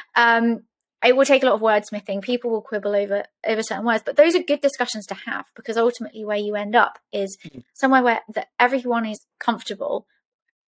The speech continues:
Speaker 1: and that reflects the conversations that people are already having.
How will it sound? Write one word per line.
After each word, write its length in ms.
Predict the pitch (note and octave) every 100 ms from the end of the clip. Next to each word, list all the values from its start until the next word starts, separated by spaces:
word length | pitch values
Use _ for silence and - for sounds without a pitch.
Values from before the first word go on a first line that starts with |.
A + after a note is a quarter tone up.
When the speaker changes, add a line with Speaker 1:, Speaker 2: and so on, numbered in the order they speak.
| _
Speaker 1:
and 380 | G#3+ G#3+ G#3+ G#3+
that 300 | A3 G#3 - -
reflects 560 | A3+ - B3 - -
the 60 | A#3
conversations 580 | A#3 A3 A3 G#3+ G#3+ G#3
that 100 | -
people 300 | A#3 A3+ G#3
are 400 | - G#3 G3 G3
already 400 | G#3 G3 F#3+ F#3+
having. 440 | D4+ C4+ - -